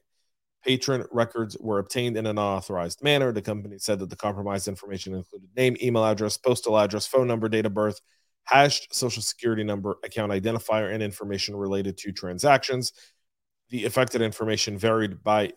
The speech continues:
different customers. BetMGM claims there's no evidence that passwords or account funds were accessed by the actors. However, the company still recommends changing passwords as a good practice.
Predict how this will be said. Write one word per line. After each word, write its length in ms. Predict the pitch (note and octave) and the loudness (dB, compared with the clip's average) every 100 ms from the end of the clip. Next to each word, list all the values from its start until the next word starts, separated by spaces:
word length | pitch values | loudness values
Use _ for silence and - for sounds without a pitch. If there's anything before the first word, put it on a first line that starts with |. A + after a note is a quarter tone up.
| - | -10
different 360 | A2 - - | -10 -8 -10
customers. 640 | - C#3+ - B2 A#2 G#2+ - _ _ _ | 0 0 0 0 0 -2 -6 _ _ _
BetMGM 500 | A2 G#2+ G#2 A2 G#2+ | 0 0 0 -2 -2
claims 300 | - G#2+ G#2 | -6 -8 -4
there's 240 | G#2+ G2+ | -2 -2
no 120 | G#2 A2+ | -2 0
evidence 440 | B2 A#2 A#2 A2 | 0 0 0 -2
that 160 | - - | -6 0
passwords 440 | A#2+ B2 B2 A2+ | 2 2 -2 0
or 100 | G#2+ | -2
account 280 | G#2 A#2+ G#2 | 0 -4 -4
funds 280 | B2 A2+ G#2+ | -4 -4 -6
were 100 | - | -2
accessed 480 | B2 C#3+ - G#2+ - | 2 2 2 0 -2
by 160 | G2+ G2 | -2 -2
the 200 | F#2+ F#2+ | 0 -4
actors. 500 | F2+ - G2+ G#2 - _ _ | -4 -8 -8 -6 -8 _ _
However, 320 | _ A2 A2 G#2+ | _ 4 4 0
the 80 | |
company 360 | G2 A#2 G#2 A2 | -2 -4 -4 -10
still 260 | - B2 A2+ | -2 2 2
recommends 420 | A2 A#2 A2 - | 2 -2 -4 -4
changing 380 | - C#3+ C#3+ B2+ | -2 -2 -2 0
passwords 480 | A#2+ A2+ A#2+ A2 | 2 2 -2 -4
as 280 | - B2 A#2+ | 0 2 2
a 140 | G2+ A2+ | 0 -2
good 260 | G#2 G2 | -2 -4
practice. 520 | - D#3 C#3+ C#3+ C3 | 2 4 4 2 0